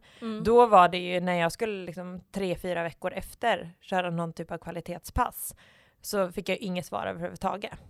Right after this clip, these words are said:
Speaker 1: Nej.
Speaker 2: Utan då kändes allt bara tungt och det tog länge. Det blev liksom,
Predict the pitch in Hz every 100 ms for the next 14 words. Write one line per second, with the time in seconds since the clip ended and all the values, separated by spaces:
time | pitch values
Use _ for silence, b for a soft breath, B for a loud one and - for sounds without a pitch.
0 | - 226 220 196 208 _ _ 202 180 190
1 | 175 180 - 190 185 180 170 196 180 -
2 | 180 - 208 170 180 170 170 175 180 165
3 | 180 190 - b b _ 180 185 175 170
4 | - 165 165 170